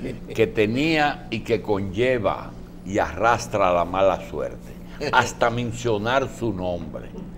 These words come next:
Y tú sabes qué es lo peor, que es verdad.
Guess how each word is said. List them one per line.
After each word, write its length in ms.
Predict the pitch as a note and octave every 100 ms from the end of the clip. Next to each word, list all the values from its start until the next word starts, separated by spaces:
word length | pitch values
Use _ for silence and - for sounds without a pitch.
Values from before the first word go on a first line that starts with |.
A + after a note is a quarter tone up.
| - - C#3+ C#3+ F#3+ F#3+
Y 140 | C#3
tú 200 | C#3 F3
sabes 300 | E3 G3+ G3+
qué 100 | G3
es 60 | G3
lo 180 | G3 F#3
peor, 400 | F3 B2 F2+ C#2 - - F3 - - - - - - - - -
que 300 | - D3 D#3
es 60 | F3
verdad. 680 | G3+ E3+ C#3 G#3+ A3+ G#2